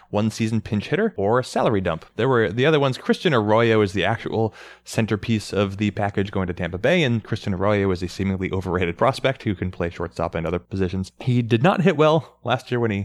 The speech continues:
came up to the majors. He, in fact, hit extremely poorly, and then he got hurt, and he went to triple A, and he was, he was okay, but he is twenty-two years old. He can play a multitude of positions, and he can make contact. So,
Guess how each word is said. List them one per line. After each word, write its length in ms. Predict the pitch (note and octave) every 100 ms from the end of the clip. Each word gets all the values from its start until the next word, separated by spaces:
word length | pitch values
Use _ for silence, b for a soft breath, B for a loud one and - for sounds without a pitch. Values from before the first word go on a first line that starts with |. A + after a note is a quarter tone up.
| -
came 160 | F#2+
up 120 | F2 -
to 60 |
the 60 | F2+
majors. 360 | A#2 C3 B2+
He, 140 | - F2+
in 80 | F2+
fact, 260 | F#2 F#2
hit 220 | F#2+ - B B B B
extremely 480 | A2+ - G#2+ F2+ E2+
poorly, 400 | F3 E3+ D#3 A#2+
and 140 | A2
then 80 | G2+
he 80 | G2
got 160 | F#2
hurt, 240 | F2+ F2+ - -
and 100 | F#2
he 40 |
went 120 | F2 F2
to 60 |
triple 280 | - F2 G#2
A, 40 | C#3+ B2+
and 80 |
he 80 | A2+
was, 240 | G2 F#2+ -
he 120 | - E3
was 100 | A2
okay, 340 | G2 F2+ F#2 -
but 240 | D#2 D#2 - B B -
he 200 | A2 A2
is 220 | G#2 -
twenty-two 360 | - F#3 E3+ E3+
years 160 | C3+
old. 260 | B2 B2+ G#2
He 100 | G2+
can 120 | G#2
play 320 | G2 F#2+ F#2 -
a 60 |
multitude 440 | F2+ F#2 F#2 F#2+ F2
of 80 |
positions, 360 | F#2+ G2+ G2+ A2
and 100 | A2+
he 60 | B2
can 120 | C3+
make 120 | C3+
contact. 460 | F3+ D#3+ F2+ - -
So, 240 | E2